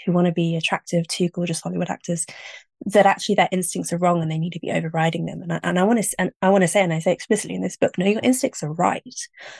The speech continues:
Actually, y-, you know, the, the best way that you can f-, like, navigate a really dangerous sometimes sexual marketplace and stay away from the bad guys is by, is by properly listening to your gut instinct, because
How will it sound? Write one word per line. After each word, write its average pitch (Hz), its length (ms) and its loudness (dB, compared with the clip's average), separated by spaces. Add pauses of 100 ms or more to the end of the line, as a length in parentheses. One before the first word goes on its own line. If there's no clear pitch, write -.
(200)
Actually, 180 640 -2
y-, - 120 -6
you 202 100 -2
know, 170 200 2 (120)
the, 170 200 0
the 180 120 -2 (100)
best 202 320 0
way 175 240 4
that 160 120 -4
you 165 160 -4
can - 180 -4
f-, - 120 -12 (580)
like, 175 160 0
navigate 170 960 -2 (1000)
a 175 140 2
really 180 420 2
dangerous 165 480 0
sometimes 156 460 -6
sexual 160 500 -4 (100)
marketplace - 640 0
and 160 120 -6
stay 165 180 -2
away 170 220 -2
from 165 160 -6
the 165 60 -4
bad 175 200 0
guys - 300 -10
is 175 100 -6
by, 170 240 -2
is 170 140 -6
by 165 140 -2
properly 175 520 -4
listening 170 400 -2
to - 100 -10
your 165 120 -2
gut - 200 -2
instinct, 170 460 -6
because 170 480 -2